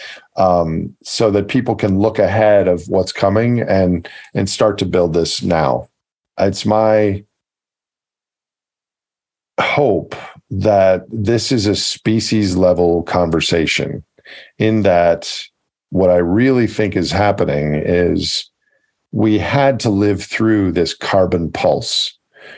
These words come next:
where we're burning through these fossil materials and reserves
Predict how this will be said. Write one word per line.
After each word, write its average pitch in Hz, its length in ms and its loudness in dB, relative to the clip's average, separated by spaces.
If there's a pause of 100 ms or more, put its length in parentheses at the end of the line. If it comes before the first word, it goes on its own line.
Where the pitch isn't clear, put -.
(120)
where 101 180 0
we're 95 180 0
burning 107 560 0
through 98 540 0
these 87 320 -2
fossil 90 920 0
materials 87 920 0
and 85 280 -2
reserves 85 800 0